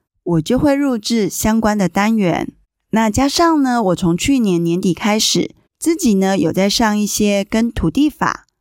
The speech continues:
税法相关的课程，加上呢作为台湾新福里情绪教育推广协会的督导，在校园里入班服务，对孩子们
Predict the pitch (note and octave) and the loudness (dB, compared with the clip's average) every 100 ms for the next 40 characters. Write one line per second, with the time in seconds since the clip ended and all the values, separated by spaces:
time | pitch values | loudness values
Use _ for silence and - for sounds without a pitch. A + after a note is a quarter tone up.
0 | _ - - C4+ F#3 - - - - A3+ | _ -16 -4 -2 -2 -4 -10 -10 -4 -2
1 | A#3 A#3+ G#3+ E3+ B3 G#3+ - - - - | 0 0 0 -2 0 0 -2 -4 -4 -4
2 | _ _ - B3 C#4 D#4+ D#4 C#4 B3+ A#3+ | _ _ -4 0 2 2 2 2 0 0
3 | C#4 A3+ F3+ - G3+ G#3 A#3+ - C4+ B3+ | 0 2 0 0 2 2 2 0 -2 -2
4 | G3 G3 F#3+ E3 - - - E3+ F#3 G3+ | -2 0 0 -2 -6 -12 -4 -2 0 0
5 | A3 G#3 G#3 F#3+ B3+ C4 G3 - D3+ - | 0 0 0 -2 -2 0 -2 -2 -2 0
6 | G3 E3 E3 G3+ G3+ F3+ - - _ _ | 0 0 0 0 0 -2 -4 -8 _ _
7 | - A#3+ G#3+ D#4+ D4 B3 A#3+ A#3+ F3 - | -4 -2 0 2 2 2 2 2 2 0
8 | A#3+ A3 G#3+ G#3 G#3+ F3+ F#3 A3+ F#3+ - | 0 0 2 0 0 0 2 2 0 -4
9 | _ _ - G3 F#3 F#3 G#3+ - C4+ A3 | _ _ -4 0 2 2 0 0 0 2
10 | F#3 D#3 | 2 0